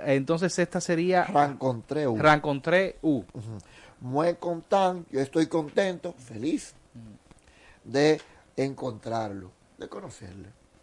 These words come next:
Speaker 2: Mue contan, rancontré U, de conocerte a, a, a usted, conocerle a usted.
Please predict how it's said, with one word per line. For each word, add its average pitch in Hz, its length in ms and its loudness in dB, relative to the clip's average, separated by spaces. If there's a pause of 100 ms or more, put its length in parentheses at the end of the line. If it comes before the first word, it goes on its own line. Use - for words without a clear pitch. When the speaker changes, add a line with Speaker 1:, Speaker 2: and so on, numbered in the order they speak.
(1300)
Speaker 2:
Mue 143 320 -2
contan, 196 640 0 (560)
rancontré 135 720 0 (120)
U, 165 200 0 (560)
de 117 320 -8 (140)
conocerte 117 580 -8
a, - 80 -12 (160)
a, 107 80 -14 (220)
a 113 60 -14
usted, 110 360 -10
conocerle 123 480 -8
a - 20 0
usted. 107 320 -16